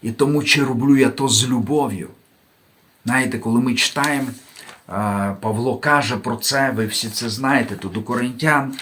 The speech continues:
і це у нас тринадцятий розділ з першого віршика, він каже так: «Коли я говорю людськими і ангельськими мовами, але любові не маю, то став як дзвінкою міддю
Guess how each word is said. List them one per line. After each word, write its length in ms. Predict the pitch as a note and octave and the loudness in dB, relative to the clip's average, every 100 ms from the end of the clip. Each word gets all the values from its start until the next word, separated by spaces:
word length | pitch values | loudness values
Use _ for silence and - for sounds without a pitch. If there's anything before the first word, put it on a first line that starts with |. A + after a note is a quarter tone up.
| - - - - _ - | -16 -20 -20 -20 _ -12
і 100 | G2 | -4
це 200 | - B2 | 0 2
у 140 | A2+ | 4
нас 320 | A2+ A#2+ - | 4 4 0
тринадцятий 640 | - A#2 B2 B2 - - C#3+ | -2 -4 -2 0 -2 0 4
розділ 420 | D3 C#3 A2 G#2+ | 6 6 4 0
з 100 | - | -2
першого 460 | A#2+ A2+ - A#2 | -4 -4 -4 -2
віршика, 460 | A#2+ C#3+ C#3+ G2+ A2 | 0 0 0 -4 -2
він 220 | A2+ G#2+ | -2 -2
каже 300 | A#2+ A#2+ A#2+ - | -2 -4 -6 -4
так: 240 | C3+ A2 F2+ - - - - - _ | -2 -2 -4 -16 -20 -20 -20 -20 _
«Коли 300 | C#3+ C#3+ D3+ | 0 4 6
я 260 | D3 C#3+ C#3+ | 8 6 4
говорю 500 | C3 B2 B2 C3 C3 | 2 0 0 2 2
людськими 800 | C#3 D3+ - C3 A2+ A2+ A2+ A2+ _ _ - - _ - | 2 0 -2 2 4 4 4 -4 _ _ -20 -20 _ -8
і 460 | G2+ A#2+ A#2 A2+ - | 0 4 4 4 2
ангельськими 800 | B2+ D#3 C3 A#2+ - C#3 B2 A#2+ | 2 2 2 0 0 0 0 0
мовами, 540 | B2 C#3+ C#3+ A2+ G#2+ G#2 | 2 4 4 4 2 0
але 280 | B2 B2 B2 | -4 -2 -2
любові 480 | B2 G#2 D3 D3 | -2 2 2 2
не 160 | C3 C3 | 0 0
маю, 460 | C#3 C#3+ B2 F#2+ D2+ - _ _ _ - | 0 0 0 -2 -6 -14 _ _ _ -4
то 100 | A#2+ | -2
став 340 | - D3 B2+ | 0 0 0
як 120 | A#2 | -2
дзвінкою 640 | G#2+ A#2+ C3+ - C#3+ C3 B2+ | -2 -4 -4 0 2 2 0
міддю 460 | B2+ C#3 G2+ G#2 | 0 0 0 0